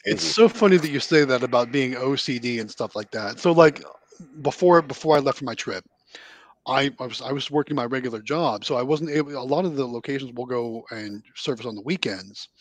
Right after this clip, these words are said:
Speaker 1: but we
Speaker 2: Yeah.
Speaker 1: were leaving early Saturday morning, so, like, there was a couple spots that needed topped off before we left,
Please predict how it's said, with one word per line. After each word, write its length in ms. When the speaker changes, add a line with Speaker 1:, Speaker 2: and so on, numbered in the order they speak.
Speaker 1:
but 80
we 80
Speaker 2:
Yeah. 20
Speaker 1:
were 100
leaving 360
early 300
Saturday 400
morning, 360
so, 160
like, 280
there 100
was 120
a 40
couple 220
spots 540
that 180
needed 300
topped 320
off 220
before 240
we 100
left, 480